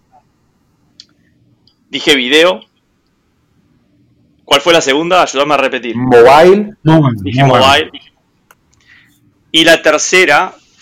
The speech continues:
Speaker 1: eh, por ahí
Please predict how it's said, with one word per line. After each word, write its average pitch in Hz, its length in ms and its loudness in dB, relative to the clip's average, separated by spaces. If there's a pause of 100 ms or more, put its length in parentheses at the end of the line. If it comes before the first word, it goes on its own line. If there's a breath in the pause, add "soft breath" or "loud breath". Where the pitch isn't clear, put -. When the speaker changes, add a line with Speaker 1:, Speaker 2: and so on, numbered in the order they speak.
(520 soft breath)
Speaker 1:
eh, 123 800 -2 (960)
por 139 160 -2
ahí 165 520 -2